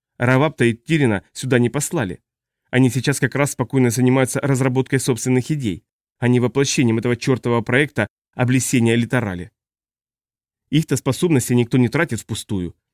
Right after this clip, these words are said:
Они работают, занимаются настоящим делом, делают то, что хотят. А он? Он здесь не работает. Это его обрабатывают. И все-таки странно, какое чувство гордости и огромного удовлетворения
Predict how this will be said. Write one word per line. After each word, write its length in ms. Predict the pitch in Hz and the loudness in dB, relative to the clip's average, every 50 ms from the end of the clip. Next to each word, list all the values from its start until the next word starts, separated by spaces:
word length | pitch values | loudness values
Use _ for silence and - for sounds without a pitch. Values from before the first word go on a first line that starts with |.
| _ | _
Они 200 | - 160 214 233 | -2 0 2 2
работают, 480 | 175 131 117 107 139 170 165 135 123 107 | 2 2 0 0 0 0 2 0 0 0
занимаются 420 | 117 123 131 143 170 165 - 131 | 2 2 2 2 2 0 0 0
настоящим 560 | 123 123 - - 117 113 117 113 - 131 120 107 | 0 0 0 0 0 0 0 0 0 0 0 0
делом, 340 | 113 147 139 113 104 98 - _ _ - | 0 0 0 0 0 -4 -6 _ _ -2
делают 360 | 117 143 180 160 120 110 - | 0 2 2 4 2 0 0
то, 100 | - 170 | -2 -2
что 180 | 156 - - 123 | -2 -2 -4 -4
хотят. 380 | - 143 139 - 107 85 - _ _ _ _ _ | -4 -4 -4 -4 -6 -8 -8 _ _ _ _ _
А 160 | - 160 147 | -2 0 0
он? 220 | 120 120 120 107 - _ _ _ _ _ _ - | 2 0 -2 -4 -8 _ _ _ _ _ _ -2
Он 160 | 135 135 123 | 0 2 2
здесь 300 | 110 110 135 127 - - | 2 0 -2 -4 -2 0
не 80 | 135 | 0
работает. 500 | 131 143 143 135 123 104 - - - - _ _ _ _ _ _ - | 0 0 0 -2 -4 -6 -6 -10 -14 -14 _ _ _ _ _ _ -6
Это 220 | 127 110 - 123 - | -4 -2 -2 -2 0
его 300 | 139 127 135 135 151 135 | 0 0 2 2 2 2
обрабатывают. 640 | 107 107 123 123 120 110 92 - 85 71 71 65 _ _ _ _ _ _ _ _ _ _ _ _ _ _ - | 2 2 0 -2 -2 -4 -6 -8 -10 -16 -16 -18 _ _ _ _ _ _ _ _ _ _ _ _ _ _ -4
И 100 | - 123 | -4 -2
все-таки 340 | - 226 190 185 170 - 170 | 0 -2 -2 -2 -4 -4 -6
странно, 440 | - - 160 120 101 92 90 90 - _ _ _ _ _ _ | -4 -4 -4 -4 -4 -4 -6 -8 -12 _ _ _ _ _ _
какое 360 | - 131 - 151 147 143 135 | -2 -2 0 0 0 0 0
чувство 400 | - - - 151 143 - - 131 | -2 -4 -2 -2 -2 -2 -2 -2
гордости 500 | 120 117 143 156 135 120 123 - - - | -2 0 0 0 0 0 -2 -2 -4 -6
и 140 | 120 - - | -6 -4 -2
огромного 460 | 131 131 123 135 143 131 127 120 120 | -2 0 0 2 2 4 4 2 2
удовлетворения 840 | 117 - 131 123 123 123 123 107 - 127 139 160 165 139 110 92 - | 0 -2 0 0 0 0 0 0 0 0 0 2 2 2 0 0 -2